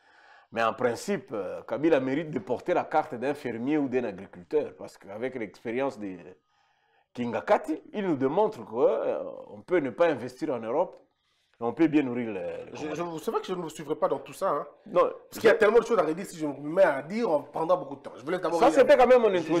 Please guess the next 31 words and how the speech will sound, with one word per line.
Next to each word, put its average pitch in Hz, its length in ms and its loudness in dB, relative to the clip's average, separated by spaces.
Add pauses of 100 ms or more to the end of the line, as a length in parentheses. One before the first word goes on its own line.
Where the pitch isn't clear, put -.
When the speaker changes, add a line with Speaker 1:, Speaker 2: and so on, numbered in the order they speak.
(100)
Speaker 2:
laisse 214 120 6
Speaker 1:
introduction. 226 140 10
Speaker 2:
évoluer. 139 440 -6
Oui, - 140 -6
Speaker 1:
Ça, - 80 -2
Speaker 2:
allez-y. 143 180 8
Speaker 1:
c'était 269 180 8
quand 233 100 8
même 233 120 8
mon 190 140 6
introduction. 160 640 2
Speaker 2:
Ouais. 508 60 2 (720)
Speaker 1:
Et 151 100 4
c'est 185 200 8
important, 196 640 6
en 196 120 4
cherchant 226 500 4
à 185 140 6
résoudre 180 600 4
la 120 140 2
question 156 460 -4
du 147 120 -8
social, - 600 -2 (1200)
Kabila 190 560 6
a 196 160 6
souhaité 175 560 4
mettre 214 580 -2
en 131 140 -2
place 190 340 -4
vingt-deux 180 460 4
parcs 226 440 0